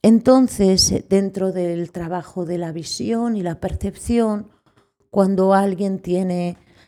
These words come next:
clariaudiencia, sin plena conciencia de lo que está haciendo, o sea, por ejemplo, le llegan visiones de otro, pero no las ha pedido, ni las ha buscado, ni las puede controlar,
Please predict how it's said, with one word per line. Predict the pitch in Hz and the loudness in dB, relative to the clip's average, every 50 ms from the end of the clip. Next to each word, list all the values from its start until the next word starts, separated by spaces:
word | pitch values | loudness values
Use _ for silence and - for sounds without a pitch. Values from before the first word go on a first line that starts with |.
| _ - | _ -4
clariaudiencia, | - 214 196 190 185 185 185 175 170 170 170 160 196 240 269 262 247 226 - - 185 175 165 160 165 | 0 2 4 4 4 2 2 2 2 0 -2 0 2 2 2 2 2 0 -4 -6 -4 -4 -4 -4 -4
sin | - - - 220 226 226 226 214 202 208 208 | -6 -6 -6 -4 -4 -4 -4 -4 -6 -8 -10
plena | _ - 240 240 240 247 254 247 247 | _ -2 0 2 2 2 2 0 -2
conciencia | - 202 190 190 185 - - 202 214 220 214 - 214 190 | -2 -4 -4 -4 -4 -4 -2 -2 -2 0 -2 -2 -2 -2
de | 180 170 | -2 -2
lo | 165 165 | -4 -6
que | - - 180 | -4 -4 -4
está | - - - 185 | -4 -2 -2 -2
haciendo, | 156 - - 202 226 233 220 208 180 160 | 0 0 0 0 2 2 2 0 -2 -4
o | 156 | -4
sea, | - - 165 156 151 | -4 -4 -4 -6 -6
por | - - - 170 | -6 -6 -6 -6
ejemplo, | 156 - - 180 175 180 175 - 185 190 190 202 190 190 _ _ _ _ _ _ _ _ _ _ _ _ _ _ _ _ | -6 -6 -6 -6 -6 -6 -4 -2 -2 -2 -2 -2 -6 -10 _ _ _ _ _ _ _ _ _ _ _ _ _ _ _ _
le | _ - 214 190 190 190 | _ 2 4 4 4 4
llegan | 165 196 196 190 175 196 190 190 196 196 190 190 - _ _ _ _ _ _ _ _ _ _ _ | 2 2 2 2 2 2 2 2 0 -2 -4 -6 -10 _ _ _ _ _ _ _ _ _ _ _
visiones | - 180 190 190 185 - - - 190 196 208 214 208 208 202 202 196 190 - - | -8 -4 -4 -4 -4 -4 -6 -4 -2 2 4 4 4 4 2 0 -2 -4 -4 -6
de | - 175 185 | -4 -2 0
otro, | 185 190 208 202 202 - 175 175 170 170 165 - _ _ _ _ _ _ _ | 0 0 0 -2 -4 -6 -6 -6 -8 -8 -12 -18 _ _ _ _ _ _ _
pero | - 220 202 214 | 0 0 2 2
no | 220 226 240 | 0 0 0
las | 240 269 247 - - | 0 0 -2 -2 -2
ha | 240 233 240 | -2 -2 0
pedido, | 226 214 202 214 233 233 214 220 202 | 0 0 0 2 2 2 2 2 0
ni | 196 190 | 0 0
las | 185 185 185 - - | -2 -2 -2 0 0
ha | 190 196 | 0 0
buscado, | 185 220 202 - - - 196 190 180 180 175 | 0 0 -2 -2 0 0 2 2 2 0 -2
ni | 175 170 | -2 -2
las | 165 175 160 - | -2 -2 -4 -4
puede | - - 185 180 190 185 | 0 2 2 4 2 2
controlar, | - 185 185 185 185 190 214 226 240 233 220 208 - - _ _ | 0 -2 -2 -2 -2 0 2 2 4 2 2 0 -4 -12 _ _